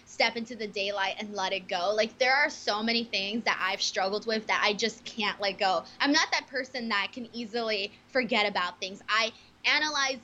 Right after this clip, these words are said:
every single little thing. I worry about every single little thing, and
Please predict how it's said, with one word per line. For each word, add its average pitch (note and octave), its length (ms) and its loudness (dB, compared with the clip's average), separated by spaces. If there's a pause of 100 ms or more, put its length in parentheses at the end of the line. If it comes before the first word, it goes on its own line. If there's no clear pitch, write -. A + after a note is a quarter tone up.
every A#3 260 -4
single G#3 300 -10
little F#3+ 180 -4
thing. G3 260 -8
I F#3 140 -4 (140)
worry C#4+ 320 8
about A#3 260 4
every G#3+ 220 -4
single G3 320 -10
little F#3 180 -8
thing, G3+ 320 -8 (300)
and G#3 440 0